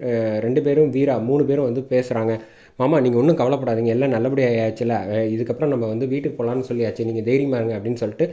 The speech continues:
யாராவது ரெண்டு பேர் மட்டும் இருங்கன்னொன்னே வீரா வந்து வெளில போனோன்னே இந்த பக்கம் மாறன் வந்து, அஹ், அவங்க அப்பா கிட்ட வந்து பேசுறாங்க எமோஷனலா. சின்ன பையன்னு மனசுல நினைப்போ, கூட வந்து ஆளுங்களெல்லாம் அழைச்சிட்டு வந்து சண்டை போட மாட்டீங்களா? நீங்க மட்டுக்கும் வந்து பெரிய ராஜ்கிரண் மாதிரி அதிரடியா வந்து சண்டை போட்டுக்கிட்டு இருக்கீங்களே,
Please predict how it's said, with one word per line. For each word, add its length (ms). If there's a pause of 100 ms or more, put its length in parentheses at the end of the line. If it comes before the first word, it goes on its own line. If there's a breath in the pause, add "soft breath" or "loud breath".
(280 loud breath)
யாராவது 280
ரெண்டு 160
பேர் 140
மட்டும் 260
இருங்கன்னொன்னே 540
வீரா 240
வந்து 200
வெளில 240
போனோன்னே 340 (380 loud breath)
இந்த 140
பக்கம் 480
மாறன் 300
வந்து, 300
அஹ், 360 (160)
அவங்க 200
அப்பா 160
கிட்ட 180
வந்து 220
பேசுறாங்க 440
எமோஷனலா. 400 (420)
சின்ன 220
பையன்னு 300
மனசுல 340
நினைப்போ, 400 (340)
கூட 240
வந்து 180
ஆளுங்களெல்லாம் 580
அழைச்சிட்டு 300
வந்து 200
சண்டை 240
போட 140
மாட்டீங்களா? 480
நீங்க 260
மட்டுக்கும் 400
வந்து 240
பெரிய 280
ராஜ்கிரண் 480
மாதிரி 220
அதிரடியா 520
வந்து 200
சண்டை 240
போட்டுக்கிட்டு 300
இருக்கீங்களே, 320